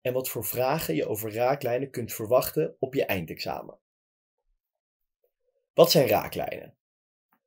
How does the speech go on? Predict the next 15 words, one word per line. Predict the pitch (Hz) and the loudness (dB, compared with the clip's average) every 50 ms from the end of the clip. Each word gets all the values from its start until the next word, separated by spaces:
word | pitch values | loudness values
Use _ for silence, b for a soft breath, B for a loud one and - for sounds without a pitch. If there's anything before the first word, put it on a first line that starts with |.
| _ _ _ _ _ _ _ | _ _ _ _ _ _ _
Wat | - 156 170 - | 2 2 2 4
een | 180 156 | 2 0
raaklijn | 127 127 123 113 - - 101 98 95 - | 2 2 0 0 0 -2 -4 -4 -4 -4
is, | - 139 180 - - - - - _ _ _ _ _ _ _ _ | -4 -4 -4 -2 -4 -6 -6 -8 _ _ _ _ _ _ _ _
kunnen | - - 123 123 120 | -10 -8 -6 -4 -2
we | 120 | -2
het | 117 104 98 98 | -4 -2 2 4
beste | 147 175 185 - - - | 4 4 4 4 2 2
uitleggen | - 123 131 143 143 123 127 143 - - - | 2 2 2 2 2 0 -2 -2 -2 -2 -2
aan | - 104 | -2 0
de | 104 | 0
hand | 101 110 117 127 147 - | 0 0 0 -2 -2 -2
van | - 123 | -4 -4
een | 113 110 | -4 -4
voorbeeld. | - - - 110 104 90 85 - - - - - _ | -4 0 0 2 2 0 -2 -6 -12 -12 -14 -18 _